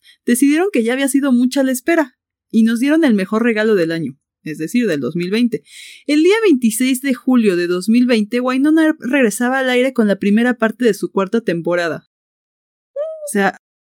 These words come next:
imagínense después de estar esperando tanto que nos digan de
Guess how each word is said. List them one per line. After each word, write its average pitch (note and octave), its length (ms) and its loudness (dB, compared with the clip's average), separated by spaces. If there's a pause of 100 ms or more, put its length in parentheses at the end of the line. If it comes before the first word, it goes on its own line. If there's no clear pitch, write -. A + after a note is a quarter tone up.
(120)
imagínense B3 600 4
después A#3 280 0
de C#4 60 -2
estar C#4 220 0
esperando A#3 520 0
tanto A#3 360 0
que G#3 100 -4
nos F#3+ 180 -6
digan A#3 460 -2 (300)
de G3 380 -2